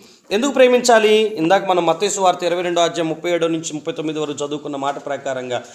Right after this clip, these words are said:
ఇది ఉన్న ఆజ్ఞల్లో ప్రధానమైనటువంటి గొప్పదైన ఆజ్ఞ, గ్రేటెస్ట్ కమాండ్ ఇది, గొప్ప ఆజ్ఞ. పొరుగువాడిని ప్రేమించటం అనేది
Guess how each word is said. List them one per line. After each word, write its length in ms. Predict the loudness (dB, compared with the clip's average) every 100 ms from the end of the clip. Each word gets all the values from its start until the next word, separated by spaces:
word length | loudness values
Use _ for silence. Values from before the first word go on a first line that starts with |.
| -20 -20 -6
ఇది 260 | -2 0 0
ఉన్న 380 | -2 -2 0 0
ఆజ్ఞల్లో 800 | 4 4 2 0 0 2 2
ప్రధానమైనటువంటి 1500 | 0 -2 0 2 2 0 -2 -4 -4 -6 -6 -6 -6 -6 -8 -8
గొప్పదైన 760 | -10 -10 -2 0 0 -2 -4
ఆజ్ఞ, 500 | -2 0 -2 -2 -6 -6 -12 _ _ _ _ -20 _ -10 0
గ్రేటెస్ట్ 580 | 2 2 0 -2 -2
కమాండ్ 360 | -2 0 0 0
ఇది, 320 | -4 -8 -14 -20 _ _ _ _ _ _
గొప్ప 440 | -2 0 0 2 4
ఆజ్ఞ. 400 | 6 4 4 2 2 -2 -8 0
పొరుగువాడిని 520 | 2 2 4 4 2
ప్రేమించటం 600 | 2 2 2 -2 0 2
అనేది 720 | 4 4 0 0 0 -2 -4